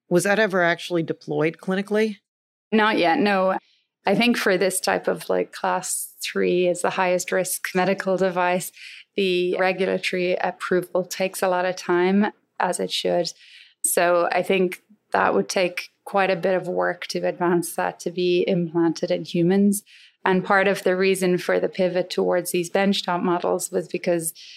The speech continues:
Speaker 2: you can deploy them quicker and they can be used and translated in industry a lot quicker than a very high risk, uh, device.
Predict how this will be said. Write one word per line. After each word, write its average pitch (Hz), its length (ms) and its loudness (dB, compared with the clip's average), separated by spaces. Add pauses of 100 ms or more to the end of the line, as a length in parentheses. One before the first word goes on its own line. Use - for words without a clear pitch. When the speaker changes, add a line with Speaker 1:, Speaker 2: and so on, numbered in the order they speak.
(220)
Speaker 2:
you 190 220 0
can 175 180 0
deploy 190 340 0
them 185 160 0
quicker 180 440 -2
and 175 160 0
they 180 60 0
can 180 220 0
be 175 60 -2
used 180 460 0
and 185 140 2
translated 180 640 0
in 190 140 2
industry 180 480 0
a 175 60 -4
lot 180 200 -6
quicker 180 380 -2
than 170 180 2
a 175 160 2
very 180 360 -2
high 175 200 -2
risk, 170 480 -6
uh, 175 180 -4
device. 170 540 -4